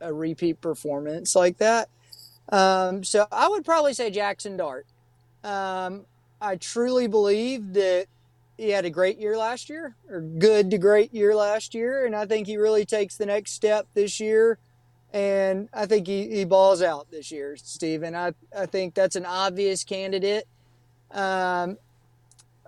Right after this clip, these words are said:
on the offensive side of the ball, um, you know, maybe on the defensive side of the ball, I'd like to see, uh, Tywone Malone have a great year. I think that would be re-,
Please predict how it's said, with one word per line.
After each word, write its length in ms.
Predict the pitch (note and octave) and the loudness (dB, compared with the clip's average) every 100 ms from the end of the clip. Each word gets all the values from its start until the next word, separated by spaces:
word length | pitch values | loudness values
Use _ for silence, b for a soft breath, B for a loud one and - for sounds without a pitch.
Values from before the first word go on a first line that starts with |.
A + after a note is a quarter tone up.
| G3 A3 | -10 -2
on 260 | G#3 F#3+ | 0 2
the 260 | F3+ F3 F#3+ - | 4 4 2 0
offensive 640 | G3+ G3+ G#3 G3 G3+ F3 | 2 2 0 -8 -8 -8
side 320 | - G3 G3 | -6 -4 -4
of 60 | F#3 | -4
the 60 | |
ball, 520 | F3+ F#3 F#3+ G3 G3+ G3 _ _ _ _ _ _ - | -2 0 0 0 -2 -6 _ _ _ _ _ _ -10
um, 840 | G3 F#3+ F#3 F#3 F3+ F3+ F3+ F#3+ - _ _ | -8 -6 -4 -4 -4 -4 -6 -10 -18 _ _
you 120 | F#4+ | -10
know, 280 | C#4+ B3+ C4 | -6 -6 -4
maybe 420 | B3 B3+ C4+ C4 | -2 0 0 0
on 140 | B3 A#3 | -2 -2
the 60 | |
defensive 600 | G#3 A#3+ G#3+ A#3+ G#3+ A3 | -4 -6 -8 -8 -8 -8
side 280 | - A3+ A#3 | -4 -2 -2
of 60 | A3 | -2
the 60 | |
ball, 400 | G#3 A3 A#3 A#3+ | -2 0 0 -2
I'd 80 | A3 | -2
like 220 | G#3+ G#3 | -4 -4
to 80 | - | -8
see, 480 | - G#3+ G#3+ G#3+ G#3 _ - | -8 -6 -4 -6 -10 _ -12
uh, 480 | G3 G3 F#3+ F#3+ - _ | -8 -6 -6 -6 -8 _
Tywone 340 | - A3 B3 B3+ | -4 -2 -2 -2
Malone 360 | B3 A#3 G#3+ | -2 0 0
have 140 | F#3 D#3+ | -2 -2
a 40 | |
great 260 | D#3 E3 E3 | 2 0 0
year. 280 | F3+ D#3+ E3 | 0 0 0
I 80 | F3 | -2
think 180 | F#3+ | -2
that 160 | G3 F#3+ | 0 2
would 120 | F#3+ | 2
be 300 | F3+ F#3 F3+ F#3 _ _ - F#3 | 2 2 2 -2 _ _ -20 -14
re-, 240 | G3+ G#3 | 0 2